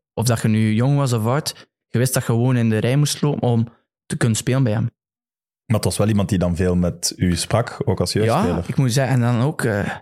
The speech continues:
Speaker 1: eh, op dat moment, als hij zo, zo Brechtje zei, kon ik iedere keer meer. Omdat ik veel, oké, het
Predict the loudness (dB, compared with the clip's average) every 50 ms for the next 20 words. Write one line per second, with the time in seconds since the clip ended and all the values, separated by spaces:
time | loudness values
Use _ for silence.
0 | _ _ _ _ _ -6 -4 -4 -4 -4 -4 -2 0 2 2 2 4 4 2 2
1 | 0 0 -2 -6 _ _ _ _ -4 -2 0 0 2 2 2 2 2 0 0 0
2 | 0 0 0 -2 -2 -4 -4 -4 -4 -4 -2 -2 -2 0 0 2 2 2 2 0
3 | -2 -6 _ _ -4 0 0 0 0 0 -2 -2 0 0 2 2 2 2 2 0
4 | 0 0 0 0 0 -2 -2 -2 -2 0 -2 -2 0 0 0 0 0 -2 -6